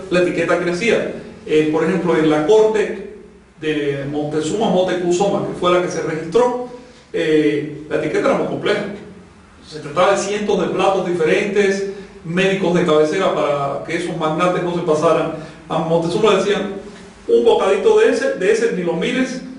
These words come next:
este puedes olerlo", así le decía el médico. Este, había también, por ejemplo, cubiertos, servilletas.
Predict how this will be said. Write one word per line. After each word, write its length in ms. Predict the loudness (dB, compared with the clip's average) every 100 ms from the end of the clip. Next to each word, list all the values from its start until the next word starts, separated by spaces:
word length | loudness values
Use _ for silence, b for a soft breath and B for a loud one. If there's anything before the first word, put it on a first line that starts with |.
| -18 -20 -6
este 200 | 0 2
puedes 220 | 4 2
olerlo", 480 | 4 4 4 2 -2 -6
así 240 | -8 -4 2
le 100 | 4
decía 340 | 4 0 0 0
el 140 | 0
médico. 320 | -4 -4 -6 -10 -16 B B B -6
Este, 400 | -4 0 0 0
había 580 | 0 2 2 4 2 0
también, 300 | -4 -6 -6
por 160 | -6
ejemplo, 340 | -6 -6 -6 0 2 2 0
cubiertos, 540 | 2 4 2 -4 -8 -12 -18 -20 -20 -20 -20 -20 -20 -20 -10
servilletas. 760 | -8 -6 -2 0 0 0 -2